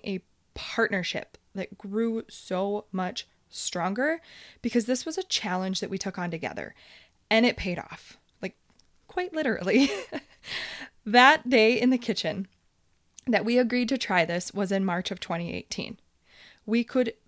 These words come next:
barely make the bills or pay for groceries because we were making next to nothing for income, and we were sitting on mounds of debt and monthly payments just trying to keep up. But on February sixth,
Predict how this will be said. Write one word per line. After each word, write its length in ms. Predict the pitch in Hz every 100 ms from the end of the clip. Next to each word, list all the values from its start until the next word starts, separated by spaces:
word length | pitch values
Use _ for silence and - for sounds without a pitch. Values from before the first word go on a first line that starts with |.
| - -
barely 400 | 185 190 214 240
make 240 | 233 233
the 80 | 277
bills 540 | 233 175 165 180 - - _
or 160 | - 185
pay 280 | - - 180
for 180 | - 254
groceries 600 | 226 185 - 180 175 -
because 340 | 208 - 190
we 80 | 196
were 220 | 196 220
making 440 | 220 190 185 190 185 - - _
next 420 | 190 196 214 233 -
to 60 |
nothing 380 | 285 220 214 226
for 180 | 226 240
income, 500 | - 175 - 170 170 170 - - - -
and 120 | 196
we 120 | 190
were 120 | 196 220
sitting 440 | - 190 185 185
on 300 | - 185 180
mounds 460 | 180 170 165 170 - -
of 160 | 175
debt 300 | 185 160 - - -
and 160 | 185 180
monthly 320 | 175 175 220
payments 500 | - 185 170 170 - 190
just 480 | - 185 170 - - _
trying 460 | - 175 160 170 170 -
to 80 |
keep 240 | - 180 -
up. 180 | - - _ _ _ _ _ - - - _ _ _
But 400 | - - - - - _ _ _ _ _
on 140 | - 185
February 400 | 175 196 226 294
sixth, 680 | - - 330 - - -